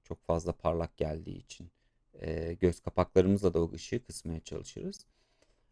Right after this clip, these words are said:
E, tam tersine bir ay, ay ışığında gece, e, otururken görmek için gözlerimizi iyice açarız. Hatta göz bebeklerimiz de iyice büyür.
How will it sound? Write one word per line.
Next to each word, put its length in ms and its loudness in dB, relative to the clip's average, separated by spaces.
E, 100 0
tam 280 6
tersine 420 6
bir 160 10
ay, 300 10
ay 180 10
ışığında 420 0
gece, 500 8
e, 200 -6
otururken 800 -2
görmek 440 8
için 340 -6
gözlerimizi 600 4
iyice 380 0
açarız. 480 -2
Hatta 320 0
göz 360 6
bebeklerimiz 640 6
de 100 0
iyice 400 0
büyür. 360 0